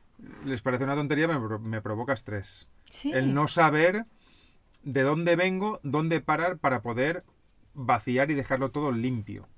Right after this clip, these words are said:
Speaker 1: y dejarlo perfecto para llegar a casa. Es un
Speaker 2: Nosotros es
Speaker 1: poco
Speaker 2: que además no usamos químicos en el váter.
Speaker 1: Pero da igual, lo tienes que tirar a un sitio, da,
Speaker 2: Bueno,
Speaker 1: aunque no
Speaker 2: pero
Speaker 1: tienes químico.
Speaker 2: como nosotros en casa tenemos pozo ciego,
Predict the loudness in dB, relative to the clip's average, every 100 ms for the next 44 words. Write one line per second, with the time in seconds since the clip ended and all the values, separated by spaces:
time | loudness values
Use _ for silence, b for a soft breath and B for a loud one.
0 | -20 -10 -8 -4 -2 0 -2 -2 -4 -2
1 | -4 -4 -6 -10 -10 -12 -12 -16 B B
2 | B 0 2 2 2 2 2 2 2 0
3 | -2 -2 -4 -6 -8 -6 -6 -6 -8 -6
4 | -2 -2 0 -2 -2 -4 -6 -10 -10 -16
5 | -18 -16 -6 -4 -2 0 2 2 0 -2
6 | 0 0 2 2 0 -2 2 2 2 2
7 | 2 4 4 4 6 4 4 2 2 4
8 | 8 8 8 6 2 0 2 2 2 0
9 | 0 0 2 0 0 -2 -4 -4 -4 -4
10 | -2 0 -2